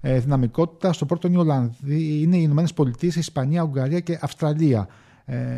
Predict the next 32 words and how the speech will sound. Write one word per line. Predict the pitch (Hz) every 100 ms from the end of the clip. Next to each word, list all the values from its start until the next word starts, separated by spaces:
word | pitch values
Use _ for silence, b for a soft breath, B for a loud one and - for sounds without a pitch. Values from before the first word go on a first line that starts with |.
| 127 127
γρήγορα | 123 165 185
να | 175
πούμε | 170 180
για | 175
το | 175
Ευρωπαϊκό | 156 151 143 -
Πρωτάθλημα | 175 156 151 131
Πόλο | 143 139
που | 147
είναι | 139
στο | 123
τέλος | 185 165
του |
καλοκαιριού, | 165 139 127 117 123 156 110 B B -
ότι | 123 120
χθες | - 170 156
η | 143 127 120 117 113 107 b b b b
Ευρωπαϊκή | 127 120 117 160
Ομοσπονδία | 147 135 131 147
έλυσε | 135 147 139 143
μια | 139
εκκρεμότητα | 135 120 123 143 143 156 143
αναφορικά | 139 113 131 131
με | 151
τις | 120
Ρο-, | 127 135
με | 135 127
τις | 120 -
εθνικές | - 123 127
ομάδες | 131 135
της | 123
Ρωσίας, | 117 107 123 135 156